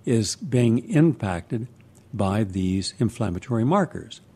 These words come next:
So then the question is, what causes inflammation? Well, that's relatively easy to answer. We've got things such as, uh, French fries,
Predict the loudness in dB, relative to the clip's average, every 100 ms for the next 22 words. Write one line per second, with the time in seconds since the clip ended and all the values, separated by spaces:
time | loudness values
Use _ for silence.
0 | -20 -20 -20 -6 -2 2 4 2 0 0
1 | 0 0 0 -2 -4 -4 -2 -4 -4 -4
2 | -6 -6 -4 0 2 0 -6 -14 -6 -4
3 | -4 -4 -6 -6 -4 2 4 2 0 -12
4 | -18 _ -6 -6 -2 -4 -4 -10 -20 -20
5 | -20 -20 -2 2 4 4 0 0 2 2
6 | 2 -2 -2 -2 0 0 0 -2 -2 -2
7 | -8 -18 -20 -20 -20 _ -20 -10 -4 -2
8 | 0 -4 -2 0 0 0 -6 -6 -10 -18